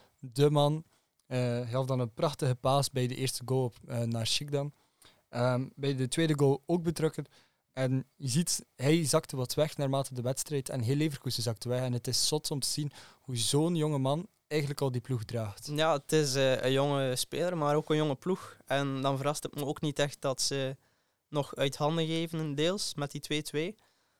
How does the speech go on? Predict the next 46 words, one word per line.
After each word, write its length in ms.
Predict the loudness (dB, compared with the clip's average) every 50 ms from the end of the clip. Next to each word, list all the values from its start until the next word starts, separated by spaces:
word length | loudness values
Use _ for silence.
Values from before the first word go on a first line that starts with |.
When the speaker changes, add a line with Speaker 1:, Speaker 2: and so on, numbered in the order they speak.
| _ _ _ _
Speaker 2:
Want, 440 | -4 0 0 0 0 0 -4 -2 0
eh, 160 | 2 2 2
als 160 | 2 0 -2
je 60 | -2 -2
ziet 220 | -2 -4 -4 -4 -4
hoeveel 280 | -2 0 2 4 4
jonge 200 | 4 4 0 0
talenten 380 | -2 0 0 0 -2 -2 -4 -4
daar 140 | -2 0 0
rondlopen 580 | 0 0 0 0 0 0 0 0 -4 -4 -2
en 180 | -2 -2 -4 -6 -10 _ _
als 200 | -4 -2 0 0
ze 80 | 0 0
inkopen, 480 | 0 -2 -2 0 0 0 0 -2 -8
is 140 | -6 -4 -4
het 140 | -4 -2 -4
ook 140 | -4 -2 -2
meestal 400 | -2 -2 -2 0 0 0 0 0
jong. 260 | 0 -2 -4 -6 -10 _ _ _ _ _ _ _ _ _ _ _ _
Ja, 220 | -6 -4 -4 -2
dan 440 | 0 2 2 2 2 -2 -4 -6 -10 _ _ _ _ -8
is 120 | -6 -6
het 180 | -6 -6 -6 -4
logisch 360 | -2 0 0 0 -2 -2 0
en 260 | -2 -2 -2 -2 -4
dat 120 | -4 -4 -4
is, 340 | -2 -4 -4 -6 -6 -8 -8
zijn 180 | -6 -4 -2
misschien 260 | -2 -2 -2 0 0 -2
een 120 | 0 0
beetje 260 | 0 0 0 -2 -4
groeipijnen 520 | -4 -2 -2 -2 -2 -2 0 0 0 0 0
van 140 | -2 -2
die 80 | -2 -2
ploeg. 400 | -4 -4 -4 -4 -4 -6 -14 -20 _ -6
Speaker 1:
Ja, 120 | -6 -4
Speaker 2:
Die 180 | -2 -2 -2 -2
Speaker 1:
ook 140 | -2 0 2
een 100 | 2 2
heel 220 | 4 4 4 4
jonge 240 | 4 4 2 2 0
verdediging 400 | 0 0 0 0 0 0 0 -2
natuurlijk. 380 | -2 -4 -4 -6 -6 -6 -8 -8
Frimpong, 600 | -6 -6 -4 -4 -4 -2 -2 -2 0 -2 -4 -4
Kosuno, 440 | -6 -4 -4 -2 -2 0 -2 -2 -4
Tapsoba. 640 | -6 -8 -6 -4 -2 0 0 0 0 0 -2 -2 -4